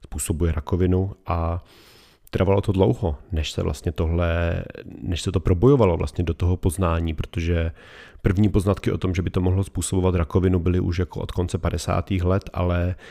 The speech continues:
obecně vlastně tahle myšlenka byla přijatá až koncem sedmdesátých let. A druhým typem prevence je screening, který autor vlastně popisuje na příkladu mamografu,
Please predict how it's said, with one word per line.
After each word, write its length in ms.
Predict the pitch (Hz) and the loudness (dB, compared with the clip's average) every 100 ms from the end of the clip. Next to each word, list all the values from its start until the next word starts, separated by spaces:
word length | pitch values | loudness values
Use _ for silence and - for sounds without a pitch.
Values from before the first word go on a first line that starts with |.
| - - | -20 -4
obecně 440 | 92 92 - 98 | 0 0 0 0
vlastně 260 | 87 85 101 | 0 0 -2
tahle 260 | 92 87 90 | 0 2 4
myšlenka 480 | 90 - 92 92 | 2 2 2 2
byla 160 | 90 90 | 0 0
přijatá 560 | - - 90 - 87 85 | 0 -2 -2 -2 -2 -2
až 240 | - - | -4 -8
koncem 360 | - 92 - 101 | -2 -2 0 -2
sedmdesátých 800 | 95 113 95 - 85 80 80 73 | 2 2 2 -2 -6 -6 -6 -6
let. 220 | 78 - - _ - _ _ _ - - - - | -6 -10 -20 _ -20 _ _ _ -20 -20 -20 -10
A 80 | 90 | 0
druhým 320 | 107 110 123 | 4 4 4
typem 220 | 127 123 | 0 -2
prevence 420 | - 104 107 - | 0 2 0 -2
je 80 | 120 | -6
screening, 720 | - - 87 82 104 135 - - | -4 -4 0 0 0 -4 -10 -10
který 400 | - 95 101 - | -6 -4 -4 -4
autor 400 | - 92 107 92 | -6 -4 -2 -2
vlastně 300 | 92 - 95 | -4 -4 -6
popisuje 800 | - - 92 - 98 95 95 95 | -6 -6 -8 -4 -2 0 0 0
na 380 | 92 92 92 90 | -2 -2 -2 -4
příkladu 440 | - - 98 92 | -6 -4 -2 2
mamografu, 600 | 85 82 85 85 - 139 | 4 2 2 0 2 0